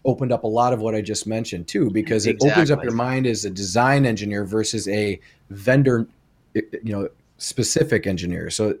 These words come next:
Speaker 1: it takes away the Cisco of it, and it's a vendor neutral exam, even though it is offered by Cisco. So going down and learning those technologies and those mindsets, that, that C C D E mindset,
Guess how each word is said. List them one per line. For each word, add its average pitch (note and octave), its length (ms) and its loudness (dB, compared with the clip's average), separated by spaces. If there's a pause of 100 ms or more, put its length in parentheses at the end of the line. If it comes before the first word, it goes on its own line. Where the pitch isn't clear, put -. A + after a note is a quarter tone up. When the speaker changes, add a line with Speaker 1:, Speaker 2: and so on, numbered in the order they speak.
Speaker 1:
it G#2+ 160 -4
takes C#3+ 180 -2
away C3+ 200 4
the A2+ 280 0 (160)
Cisco B2 560 2
of F#2+ 180 -2
it, F#2+ 200 -8 (220)
and A2+ 140 -2
it's A2+ 140 -4
a G#2 60 -4
vendor B2+ 320 0
neutral A2+ 400 0
exam, G#2+ 420 0
even G#2+ 220 0
though G#2 140 2
it G2+ 80 -2
is F#2 140 -8
offered G#2+ 400 -2
by F2+ 140 -4
Cisco. G2+ 440 -2
So G#2 300 2 (520)
going F3 320 6
down E3 200 8
and C3+ 120 6
learning C#3 320 6
those C#3 160 4
technologies B2+ 580 0
and A2 140 0
those A2+ 180 0
mindsets, B2+ 680 -2
that, F#2+ 280 -6
that F#2 180 -10
C D#3+ 200 -2
C C#3 160 -2
D A#2+ 300 -2
E - 20 0
mindset, C#3 640 0